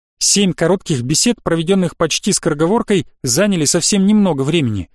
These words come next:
но зато избавили меня от новых ненужных звонков и неожиданно обогатили меня на семь тысяч рублей. Я кому-то по пьяному делу занимал и забыл, а вот человек получил зарплату и первым делом вернул долг.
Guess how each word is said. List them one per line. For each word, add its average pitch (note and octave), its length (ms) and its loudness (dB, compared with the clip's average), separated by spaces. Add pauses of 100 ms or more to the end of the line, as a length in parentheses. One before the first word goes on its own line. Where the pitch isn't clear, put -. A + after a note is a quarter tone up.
(220)
но D#3+ 100 0
зато F#3 300 2
избавили G3+ 420 0
меня G3 280 2
от - 120 -6
новых G3 420 0
ненужных F3+ 640 2
звонков B2+ 540 -4 (440)
и F3 60 -2
неожиданно F3 800 2
обогатили E3 500 0
меня E3+ 240 0
на D#3+ 140 0
семь B3 360 2
тысяч G#3 380 -2
рублей. F#3 420 0 (400)
Я G3+ 300 0
кому-то A3+ 460 2
по F#3 160 0
пьяному F3+ 380 0
делу D#3+ 260 2
занимал F#3+ 500 2
и A3 40 2
забыл, F#3+ 440 2 (380)
а G3 80 2
вот A#3+ 180 0
человек G#3 480 0
получил G3+ 420 0
зарплату G3 520 0
и F3+ 60 0
первым G3 340 0
делом G3+ 300 0
вернул F#3 360 0
долг. C#3 320 -2